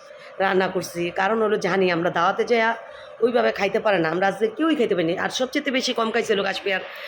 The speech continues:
বাবা, সে খাইতেই পারেনি। তো খাবার মোটামুটি সবই ভালো হইছে, খাবার খারাপ হয় নাই, কিন্তু তারপরেও কি না, এই কি জানি আজকে ও বাবা আমরা কেউ খাইতে পারি না। আর এত পরিমাণ মানুষ, আর ভিতরে কিন্তু প্রতিটা টেবিলে টেবিলে ফ্যান দিছে, তারপরও না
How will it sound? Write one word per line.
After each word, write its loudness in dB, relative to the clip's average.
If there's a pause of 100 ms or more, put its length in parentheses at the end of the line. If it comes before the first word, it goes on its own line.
(200)
বাবা, -2 (200)
সে -4
খাইতেই -4
পারেনি। -2 (560)
তো 0
খাবার -2
মোটামুটি -4
সবই -2
ভালো 0
হইছে, -2 (120)
খাবার -6 (600)
খারাপ -4
হয় -2
নাই, -2 (420)
কিন্তু -2
তারপরেও -2
কি -6
না, 0 (520)
এই -6
কি -8
জানি -2
আজকে -2 (140)
ও -2
বাবা 0
আমরা -4 (400)
কেউ 0
খাইতে -4
পারি -4
না। -2
আর -4 (120)
এত -4 (100)
পরিমাণ 0
মানুষ, -2 (760)
আর -2
ভিতরে 0
কিন্তু -4
প্রতিটা -2
টেবিলে -4
টেবিলে 0
ফ্যান -2
দিছে, -4
তারপরও -2
না -2